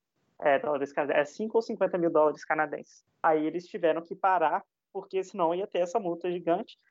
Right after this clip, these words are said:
sem contar, né, o risco dos funcionários e tal.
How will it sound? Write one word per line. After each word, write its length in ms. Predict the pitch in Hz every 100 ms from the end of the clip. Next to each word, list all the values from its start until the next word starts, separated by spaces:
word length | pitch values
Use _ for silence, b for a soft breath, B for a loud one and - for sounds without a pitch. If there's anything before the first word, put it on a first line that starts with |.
| _
sem 180 | _ 196
contar, 420 | 180 190 175 170
né, 180 | 214 208
o 120 | 196
risco 340 | 170 180 180 180
dos 140 | 165
funcionários 1300 | 165 156 _ _ _ _ _ _ 196 190 147 156 160
e 80 | 170
tal. 260 | - 135